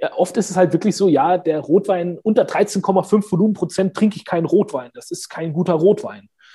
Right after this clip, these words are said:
Oder auch mit der Farbe. Also ich hab das immer noch oft, wenn ich Spätburgunder einschenke oder so, ne, dann sagen die Leute, „Entschuldigen Sie, ich möchte einen Rotwein trinken.“ Ja, haben Sie doch im Glas. Sie wollten einen leichten, würzigen, frischen Rotwein trinken. Das trifft halt auf Spätburgunder sehr gut zu.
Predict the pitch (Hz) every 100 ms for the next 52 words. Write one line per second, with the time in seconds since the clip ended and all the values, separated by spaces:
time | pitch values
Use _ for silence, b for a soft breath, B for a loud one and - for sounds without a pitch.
0 | b b 135 - - 175 165 160 180 190
1 | 120 117 143 175 - - 220 226 - 185
2 | - 165 156 - 202 208 196 156 151 139
3 | 139 139 - 135 131 127 127 - 135 160
4 | 180 147 147 147 135 147 147 156 - 233
5 | 196 170 156 165 185 190 165 160 240 240
6 | 151 139 - 139 - 131 _ _ b b
7 | b b b _ 147 190 - - 165 170
8 | 165 - 151 208 233 - 147 170 165 139
9 | 147 139 214 214 - 214 190 147 202 -
10 | 226 185 - 208 - 185 294 - 143 -
11 | 139 139 143 - 180 - 185 156 - -
12 | 185 - - 185 190 185 170 190 - 233
13 | 151